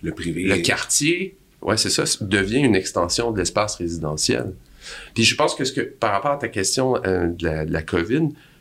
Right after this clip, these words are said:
Speaker 2: je pense que ce qu'on a vu à ce moment-là, c'est une explosion, effectivement, de notre, euh, sociabilité en ligne.
Speaker 1: Oui.
Speaker 2: Mais je pense que, parallèlement, on a vu que les gens avaient peut-être envie d'occuper davantage leur milieu de vie,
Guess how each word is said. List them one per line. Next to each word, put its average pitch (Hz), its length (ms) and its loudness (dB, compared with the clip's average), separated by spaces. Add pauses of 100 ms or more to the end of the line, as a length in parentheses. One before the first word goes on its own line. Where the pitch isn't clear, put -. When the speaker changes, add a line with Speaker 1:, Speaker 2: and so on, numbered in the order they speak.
(160)
Speaker 2:
je - 120 -6
pense - 180 0
que 110 100 -4
ce - 60 -4
qu'on 95 220 0
a 92 80 2
vu 123 160 -2
à 151 60 2
ce - 120 -2
moment-là, 85 380 2
c'est - 120 0
une 87 100 2
explosion, 104 520 0
effectivement, 98 680 0 (380)
de 95 120 2
notre, 92 340 0
euh, 80 280 2 (220)
sociabilité 95 840 2
en 87 160 0
ligne. 110 460 2 (200)
Speaker 1:
Oui. 123 100 0 (200)
Speaker 2:
Mais 87 140 2
je 87 100 0 (340)
pense - 280 -2
que, - 240 -2 (260)
parallèlement, 113 800 0
on 95 100 2
a 92 120 4
vu 92 260 -2
que 120 360 0 (520)
les 90 220 2
gens 120 200 2
avaient 92 260 2
peut-être - 420 -6
envie 98 440 -2 (180)
d'occuper 98 420 0
davantage 110 720 0
leur 87 160 -4
milieu 87 380 -2
de 85 80 -10
vie, 98 220 -6